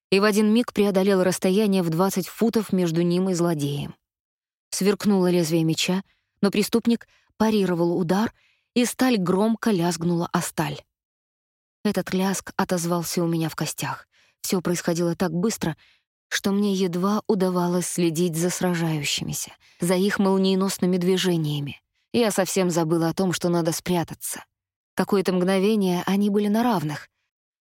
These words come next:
В следующее пятились назад. А секунду спустя их мечи с лязгом скрещивались. Внезапно в воздухе пронеслась струйка крови, после чего наступила тишина,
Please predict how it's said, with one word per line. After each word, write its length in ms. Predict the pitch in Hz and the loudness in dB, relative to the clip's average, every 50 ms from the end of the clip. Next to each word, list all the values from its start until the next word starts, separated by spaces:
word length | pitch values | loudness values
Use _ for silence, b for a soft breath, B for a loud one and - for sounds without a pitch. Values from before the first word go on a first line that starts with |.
| _ _ _ | _ _ _
В 60 | - - | -6 -4
следующее 720 | - 208 202 190 185 185 202 - - - 226 226 233 220 - - | 0 2 2 2 2 0 0 -2 -2 -2 0 -2 -2 -4 -2 0
пятились 500 | - 196 185 180 - 202 190 180 175 - | 0 2 2 2 0 0 0 0 0 0
назад. 480 | 185 180 175 160 165 156 151 - - - _ _ _ _ _ _ _ _ _ _ _ | 0 0 0 0 0 -2 -4 -6 -10 -18 _ _ _ _ _ _ _ _ _ _ _
А 140 | - 190 175 | -2 -2 0
секунду 420 | - 226 220 - 233 214 185 180 | 0 -2 0 2 0 2 2 0
спустя 460 | 170 - - 196 170 - - 240 233 | -2 -2 -2 -4 -2 0 0 2 2
их 280 | 208 180 185 185 - - | 2 2 2 0 0 0
мечи 380 | 190 190 170 - - 226 220 | -2 -2 0 0 0 0 0
с 120 | 196 - - | 0 0 0
лязгом 460 | 175 180 190 196 185 175 165 185 180 | 0 2 2 0 0 -2 -2 -2 -2
скрещивались. 840 | 175 - - 180 175 160 151 - - 151 147 147 147 143 - - - _ _ _ _ _ _ _ _ _ _ _ _ _ _ _ _ | -2 -2 -2 0 0 0 0 -2 -2 -2 -4 -4 -6 -6 -8 -8 -10 _ _ _ _ _ _ _ _ _ _ _ _ _ _ _ _
Внезапно 640 | 185 180 202 214 208 190 214 226 226 - 196 185 185 | 0 2 4 4 4 2 2 0 0 2 2 2 2
в 60 | 175 | 2
воздухе 480 | 165 175 196 208 190 185 185 - - 165 | 2 2 2 2 2 0 0 0 -2 0
пронеслась 560 | - 180 180 185 175 - - 190 180 175 - | 0 0 2 2 0 0 0 0 0 0 -2
струйка 400 | - - 196 190 175 - - 170 | -2 0 0 0 0 -2 -4 -4
крови, 440 | - - 202 190 170 156 147 151 143 B B B B B B B | -2 0 0 2 2 0 -2 -4 -6 B B B B B B B
после 260 | - 208 - - 202 | -2 -2 0 0 -2
чего 280 | 185 - - 214 220 220 | 0 0 0 0 2 0
наступила 480 | 196 175 - 196 165 - 190 175 170 | 0 0 -2 -2 -2 0 0 0 0
тишина, 580 | 160 - 170 - - 175 165 165 180 196 208 | 0 -2 -2 -2 0 0 0 0 -2 -2 -4